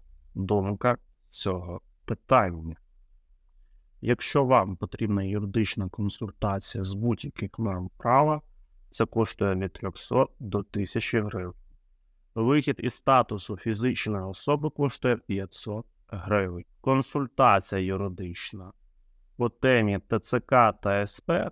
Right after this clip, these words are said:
коштує від п'ятсот до тисячі гривень.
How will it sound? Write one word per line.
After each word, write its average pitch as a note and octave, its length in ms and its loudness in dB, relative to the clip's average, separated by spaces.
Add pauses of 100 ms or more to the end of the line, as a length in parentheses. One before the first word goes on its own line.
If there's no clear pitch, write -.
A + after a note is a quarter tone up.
коштує C3+ 720 0
від A2+ 220 -4
п'ятсот A#2+ 520 2
до G#2 120 0
тисячі G2+ 680 -2
гривень. F2 440 -6